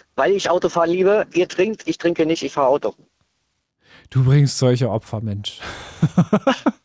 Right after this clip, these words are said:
Speaker 1: Ich sag denn wirklich zu meiner Frau, du kannst trinken, oder zu meinen Jungen, wenn wir mit einem Auto unterwegs sind, du kannst auch trinken, ich fahre nach Hause, ist kein Problem. Ich muss nicht trinken. Ich trinke sowieso wenig,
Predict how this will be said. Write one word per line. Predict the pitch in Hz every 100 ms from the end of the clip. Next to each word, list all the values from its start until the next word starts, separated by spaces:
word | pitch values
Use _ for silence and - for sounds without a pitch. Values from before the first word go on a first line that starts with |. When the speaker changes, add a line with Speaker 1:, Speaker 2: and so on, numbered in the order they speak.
| _ _ _
Speaker 1:
Ich | 381
sag | - 226
denn | - 254
wirklich | 220 233 254
zu | -
meiner | 220 220 220
Frau, | 170 214
du | 220
kannst | 214 208 -
trinken, | 190 214
oder | 196
zu | 190 190
meinen | 190 180
Jungen, | 170 214
wenn | 185
wir | 175
mit | 170
einem | 127 165
Auto | 151 143 151
unterwegs | 151 156 156
sind, | 185 170
du |
kannst | 165 170 -
auch | 175
trinken, | - 156 160 160
ich | 147
fahre | - 151
nach | 151 135
Hause, | 143 131
ist | 127
kein | - 131
Problem. | 127 127 123 - _ _ _ _
Ich | - 135
muss | 143
nicht | 131 117
trinken. | 110 107 - - _ _ _ _ _ _ _ _ _ _ _ _ _ _ _ _ _
Ich | 123
trinke | 143 147
sowieso | 135 113 123
wenig, | 95 95 -